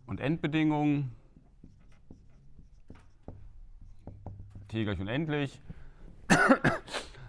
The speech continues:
Das läuft in der Regel auf, äh, einfach nur kapazitive Spannungsteile raus.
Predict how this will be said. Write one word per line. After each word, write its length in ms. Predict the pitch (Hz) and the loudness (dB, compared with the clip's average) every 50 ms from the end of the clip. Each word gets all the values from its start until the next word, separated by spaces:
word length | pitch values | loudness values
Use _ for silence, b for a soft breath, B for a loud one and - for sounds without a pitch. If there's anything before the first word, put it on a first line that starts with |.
| B B - | B B 4
Das 200 | 113 120 104 113 | 4 4 6 8
läuft 400 | 120 117 127 151 175 - - - | 10 12 12 12 10 8 2 0
in 200 | 135 147 165 170 | 2 4 6 8
der 200 | 156 143 131 117 | 8 8 8 8
Regel 360 | 127 135 143 147 139 143 135 | 6 6 6 6 6 6 6
auf, 340 | 117 117 120 120 110 - - | 6 6 4 2 2 0 0
äh, 40 | |
einfach 480 | 107 113 110 113 101 120 127 123 131 127 | 2 4 6 6 6 4 4 4 4 4
nur 340 | 120 120 113 113 117 113 - - 104 107 101 - | 4 6 6 6 4 4 2 -4 -10 -10 -8 2
kapazitive 640 | - 117 - - 120 95 107 98 107 117 110 101 | 2 4 4 4 0 0 -2 -2 0 0 2 2
Spannungsteile 600 | 92 - 123 123 151 175 156 - - 147 143 143 139 | 2 2 2 2 2 0 -2 0 2 2 4 4 4
raus. 500 | 131 135 131 131 135 135 135 - - | 4 4 4 4 4 2 0 -2 -8